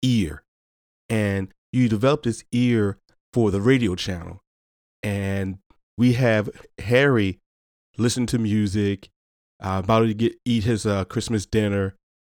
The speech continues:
and, uh, his, his Christmas dinner is, is quite pathetic, to be honest with you. But I can tell you, a-, any good, uh, officer slash investigator, ha-, you have to develop this ear where you could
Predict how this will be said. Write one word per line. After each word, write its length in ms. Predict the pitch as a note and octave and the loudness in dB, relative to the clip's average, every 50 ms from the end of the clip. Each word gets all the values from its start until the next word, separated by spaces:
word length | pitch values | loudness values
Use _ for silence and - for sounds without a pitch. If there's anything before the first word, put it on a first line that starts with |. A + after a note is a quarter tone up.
| _ _ _ - - | _ _ _ -8 -4
and, 580 | G#2 G2+ G2+ G2+ G2 G2 G2 F#2+ F#2+ D3 F3+ - _ _ | -2 -2 0 0 0 -2 -2 -4 -6 -10 -14 -20 _ _
uh, 360 | G2 F2+ F2+ F2+ F2+ F2+ F2+ | -8 -6 -6 -6 -6 -6 -8
his, 280 | F#2+ B2 C#3 G2 - - - | -8 -10 -10 -12 -12 -12 -10
his 180 | - A2+ G#2+ G2+ - - - | -8 -6 -6 -6 -8 -12 -4
Christmas 300 | - - B2 - A#2 G2 | -2 -2 0 0 -2 -2
dinner 220 | F#2+ A#2 A#2 A2 G2+ | 2 2 4 4 2
is, 140 | F#2+ - - _ | 0 -4 -8 _
is 120 | - G#2+ - | -10 -10 -8
quite 320 | - - A#2+ G#2 G2+ - | -2 0 0 0 0 -2
pathetic, 440 | - - - - A2 G#2 F#2 F2+ D#2+ | -6 -8 -4 -2 -2 -2 -2 -4 -8
to 80 | - F#2 | -8 -6
be 120 | F#2 F#2 | -4 -2
honest 240 | F#2 F#2+ F#2+ F#2 - | -2 -2 -2 -4 -6
with 160 | F#2+ - - | -10 -10 -10
you. 120 | F#2 E2+ - _ _ _ _ _ _ _ _ _ _ _ _ _ | -12 -12 -12 _ _ _ _ _ _ _ _ _ _ _ _ _
But 340 | - C3+ C3+ A#2+ A2+ A2+ - - | 4 4 4 4 2 0 -2 0
I 140 | B2+ D3+ | 0 0
can 200 | D#3 - D#3 C3 | 0 2 0 0
tell 300 | B2 - - C#3 C3+ C#3 | 0 0 0 0 2 2
you, 440 | C3 A2 G#2+ G2+ G2 G2 F#2+ F#2 - _ _ _ _ _ _ _ _ | 2 2 0 0 0 -2 -4 -6 -10 _ _ _ _ _ _ _ _
a-, 140 | A2 G#2+ A2 - | -2 -2 0 4
any 300 | C#3 D3 E3+ F3 D#3+ C#3 | 4 6 6 6 6 4
good, 520 | B2 A#2+ B2 B2+ B2+ A#2+ - A#2+ A2+ G#2+ - _ _ | 2 2 4 4 4 4 2 0 -2 -6 -10 _ _
uh, 260 | - G2+ G2 F#2+ F#2 F#2 - _ | -6 -4 -4 -4 -6 -8 -4 _
officer 560 | A2+ A#2 A#2 - B2+ A2 - - G#2 G#2 G2+ | 0 0 0 0 -2 -4 0 0 2 2 0
slash 400 | A2+ - - G#2+ G2 G2+ F#2 - | 0 -2 -4 -2 -2 -2 -4 -4
investigator, 760 | G2 F2 F#2 A#2+ A#2+ - - G2 F2+ F#2 F2 F2 E2 E2+ - _ _ _ _ _ _ _ _ _ _ _ _ _ _ _ - | -4 0 0 0 0 0 -2 -4 -2 -2 -2 -2 -4 -8 -10 _ _ _ _ _ _ _ _ _ _ _ _ _ _ _ -6
ha-, 120 | C3+ C3 - - | -4 -4 -4 0
you 100 | C3+ C3 | 0 0
have 180 | B2+ - F3 F#3+ | 4 4 4 4
to 80 | F#3 F3+ | 4 4
develop 400 | C3+ B2+ A2 G2+ C3 B2 A#2+ F2 | 2 2 4 4 4 4 4 4
this 220 | G#2 G#2 F#2+ - - - | 2 0 0 -2 -2 0
ear 260 | B2 A#2+ A2 G2+ F#2+ | 2 4 4 4 4
where 160 | F#2+ G#2 G#2+ | 2 2 2
you 200 | G#2 A2 C3 C3+ | 2 2 0 -2
could 280 | - - B2 G#2+ F2 | -2 0 0 0 0